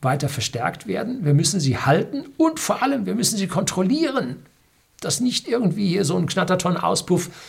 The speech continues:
über diese Grenzwerte einfach hinausgehen kann. Die sind lobbyiert von den Konzernen. Sondern wir brauchen ehrliche Grenzwerte und die müssen eingehalten werden.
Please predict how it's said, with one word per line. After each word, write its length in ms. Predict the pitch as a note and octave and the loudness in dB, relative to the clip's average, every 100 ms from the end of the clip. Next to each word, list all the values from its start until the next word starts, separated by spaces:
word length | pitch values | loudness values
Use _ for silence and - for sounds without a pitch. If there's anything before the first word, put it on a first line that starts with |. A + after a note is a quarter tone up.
| - | -4
über 220 | G3+ F#3 | 0 2
diese 380 | D#3+ D3 D#3 C3+ - - _ _ | 2 4 4 2 -8 -20 _ _
Grenzwerte 500 | E3+ E3+ E3 D3 - | 0 2 2 0 0
einfach 220 | D3+ D3+ | 0 0
hinausgehen 760 | - F3+ - - - C#4 A#3 D3+ | 4 4 4 2 0 -2 -2 -2
kann. 340 | - D3+ F2 - - _ _ _ | -2 -4 -8 -14 -20 _ _ _
Die 80 | G3 | -4
sind 180 | F3+ A#3+ | -2 0
lobbyiert 500 | A3+ A#3+ A#3 B3 B3+ | 0 0 0 0 0
von 140 | - | 0
den 140 | A3+ A3 | -2 -2
Konzernen. 680 | G#3 - - A3+ C#4+ D#3+ - - _ _ _ _ _ _ | -2 0 0 0 0 0 -4 -12 _ _ _ _ _ _
Sondern 260 | - D#3+ D#3 | -2 0 2
wir 20 | |
brauchen 380 | - E3+ F#3 - - | 0 0 -2 -6 -6
ehrliche 680 | F3 A3+ A#3 A#3 - G#3 A3 - | -2 0 2 2 2 0 -4 -4
Grenzwerte 840 | - D#3+ F#3 F#3+ F3+ F3 - E3 | 0 2 2 0 0 -2 -2 -2
und 260 | - B2+ F#3 | -2 0 4
die 160 | F3+ | 6
müssen 280 | F3 D3 F#3+ | 6 4 0
eingehalten 640 | - C#3 D#3 G#2+ G2+ G#2 - | -2 -2 -2 -6 -8 -12 -14
werden. 240 | - | -16